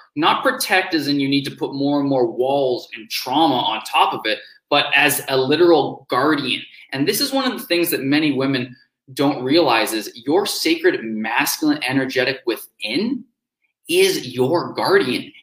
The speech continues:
And it is an aspect of your multidimensional self. You know, so many women are looking to men for the trust, for their trust and their support and all these things, which is awesome. We're gonna explore that.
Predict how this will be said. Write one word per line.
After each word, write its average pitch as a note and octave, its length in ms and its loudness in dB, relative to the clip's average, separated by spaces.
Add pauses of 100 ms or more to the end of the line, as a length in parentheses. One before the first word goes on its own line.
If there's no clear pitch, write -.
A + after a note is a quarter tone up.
And E3+ 160 2
it F3 180 0
is F3 260 8
an E3+ 220 0
aspect D#3+ 600 0
of B2 100 -2
your C#3 320 6
multidimensional B2+ 1120 0
self. - 640 -2 (300)
You D3 80 4
know, C#3 60 6
so F3+ 280 2
many F3+ 300 2
women D#3+ 280 2
are B2+ 80 2
looking C#3 400 -2
to C3 100 -6
men A#2 520 0 (220)
for B2+ 80 -4
the A2+ 160 -2
trust, - 760 -4
for C#3 120 -2
their A#2 260 -2
trust - 480 0
and A#2 100 -2
their A2+ 100 -6
support C#3+ 640 2
and A#2+ 100 -2
all B2 180 0
these A2+ 220 -4
things, D#3+ 200 2
which A#2+ 200 0
is G#2+ 100 -4 (180)
awesome. - 440 0 (240)
We're D3 140 4
gonna F3+ 120 6
explore D#3+ 480 4
that. - 280 -2